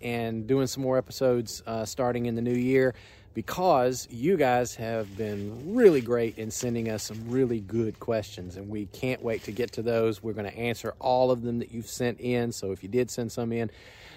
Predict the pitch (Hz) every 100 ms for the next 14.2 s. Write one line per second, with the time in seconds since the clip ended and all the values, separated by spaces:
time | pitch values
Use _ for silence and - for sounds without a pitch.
0 | - - 135 135 151 151 - - 127 123
1 | 127 - 123 123 113 117 123 - 135 131
2 | - - 113 113 110 110 110 110 104 113
3 | 117 113 - - - 123 - 113 117 110
4 | 104 123 117 104 98 95 - - 107 104
5 | - 110 104 104 101 - - - - 135
6 | 156 147 160 156 156 143 147 143 147 143
7 | 147 143 143 - 110 110 110 104 104 107
8 | - 151 147 143 131 131 131 127 120 113
9 | 120 117 - 131 117 120 120 117 120 120
10 | 110 - 107 104 101 104 104 104 110 107
11 | 107 110 104 110 110 110 104 110 110 110
12 | 110 110 107 - - - - 98 - 185
13 | 208 190 156 - 139 135 - 123 123 110
14 | 107